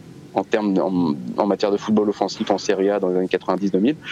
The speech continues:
Par exemple, Sassuolo, c'est que la huitième attaque de Serie A à cinquante-neuf buts, c'est pas non plus,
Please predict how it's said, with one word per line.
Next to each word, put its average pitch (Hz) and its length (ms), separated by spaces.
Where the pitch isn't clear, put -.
Par 107 100
exemple, 123 100
Sassuolo, 107 320
c'est 165 180
que - 140
la 117 140
huitième 98 340
attaque 110 240
de 101 100
Serie 98 280
A 120 60
à 113 40
cinquante-neuf 95 480
buts, 127 120
c'est - 100
pas - 140
non - 120
plus, 113 240